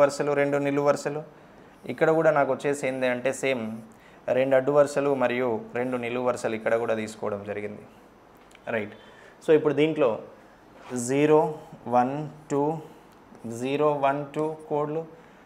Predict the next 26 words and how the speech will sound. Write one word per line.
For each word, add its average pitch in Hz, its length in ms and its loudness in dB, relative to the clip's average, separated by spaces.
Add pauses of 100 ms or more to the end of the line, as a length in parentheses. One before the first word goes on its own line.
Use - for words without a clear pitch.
(220)
తర్వాత 123 300 6 (160)
త్రీ 143 140 0 (280)
ఫోర్ 151 280 0 (100)
ఫైవ్. 160 220 4 (720)
So - 60 -10 (100)
ఇక్కడ 143 160 2 (100)
కూడా 131 180 4 (540)
త్రీ 139 140 0 (160)
ఫోర్ 123 220 -2 (100)
ఫైవ్ 120 240 2
అనేది, 117 280 -6 (440)
so - 40 -12 (100)
ఇట్లా 120 200 -4
మనకు 113 280 -6 (380)
ఇండెక్స్ 139 380 -2
నంబరింగ్ 117 380 -2
ఇవ్వడం 107 220 -6 (100)
జరిగింది. 101 280 -10 (120)
అడ్డు 120 180 -2
వరుస 139 180 0 (100)
నంబర్ 123 300 -2
మరియు 113 220 -2 (100)
నిలువు 127 240 0
వరుస - 240 -2
నంబర్ 110 260 -4
అనేది 120 240 0